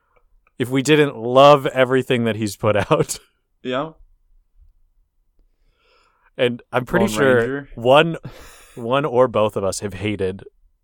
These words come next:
Speaker 1: <laughs> every Tim Burton movie we brought up on this show. <laughs>
Speaker 2: Yeah. Yeah.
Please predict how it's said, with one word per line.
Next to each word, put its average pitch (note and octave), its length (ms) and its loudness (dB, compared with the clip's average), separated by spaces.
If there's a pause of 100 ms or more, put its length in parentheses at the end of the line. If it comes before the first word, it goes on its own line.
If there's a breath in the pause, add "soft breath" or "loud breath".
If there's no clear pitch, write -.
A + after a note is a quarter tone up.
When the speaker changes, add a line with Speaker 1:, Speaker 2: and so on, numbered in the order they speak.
(100)
Speaker 1:
<laughs> - 440 2
every C3+ 320 2
Tim A#2+ 240 -4
Burton G#2+ 220 -4
movie G#2 240 -6
we G2+ 120 -6
brought B2+ 240 4
up A#3 140 8
on E3 140 6
this G3 180 6
show. - 420 0
<laughs> G3 40 -4 (440)
Speaker 2:
Yeah. A#2+ 260 0 (1080)
Yeah. - 220 -10